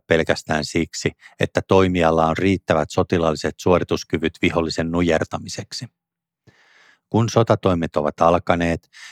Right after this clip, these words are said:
poliittiset toimintalinjaukset tarkentuvat ja muuttuvat sen mukaan, miten vastustaja toimii. Sotia aloitetaan myös muusta syystä kuin politiikan jatkamiseksi.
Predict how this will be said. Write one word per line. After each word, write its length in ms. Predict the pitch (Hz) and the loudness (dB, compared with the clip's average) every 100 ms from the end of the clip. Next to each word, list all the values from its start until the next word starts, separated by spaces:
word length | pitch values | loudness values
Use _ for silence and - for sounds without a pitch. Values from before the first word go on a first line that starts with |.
| - | -2
poliittiset 540 | 101 101 95 - 87 - | 4 4 4 0 -4 0
toimintalinjaukset 920 | 85 82 80 78 80 78 76 73 - - | 0 0 0 0 0 -2 -6 -6 -10 0
tarkentuvat 680 | 82 85 92 82 87 82 - - - - | 2 2 0 -2 0 0 -2 -8 -10 0
ja 60 | 95 | 2
muuttuvat 540 | 107 101 - 82 78 | 4 2 0 0 0
sen 240 | - 98 | 0 0
mukaan, 580 | 90 90 - 80 76 71 _ - | 0 -2 0 0 0 -4 _ -6
miten 320 | 95 107 98 | -2 0 2
vastustaja 640 | 90 85 - - 82 76 | 2 0 -2 -4 -2 -2
toimii. 520 | - 85 78 73 80 85 _ _ _ _ _ _ _ _ _ _ _ _ - - - | 0 0 0 -4 -12 -20 _ _ _ _ _ _ _ _ _ _ _ _ -20 -20 -2
Sotia 420 | 131 131 131 92 | 2 4 6 6
aloitetaan 580 | 101 98 87 85 82 82 | 6 4 2 0 2 0
myös 220 | 85 87 - | 0 0 2
muusta 400 | 117 110 - 78 | 2 2 2 -4
syystä 500 | - 78 71 - 76 - - - | -2 -6 -6 -6 -8 -8 -20 -10
kuin 240 | - 98 82 | 0 0 2
politiikan 600 | 98 90 80 80 76 76 | 2 4 2 0 0 0
jatkamiseksi. 840 | 78 76 - 82 - - - - | 0 -2 -2 -6 -6 -10 -12 -16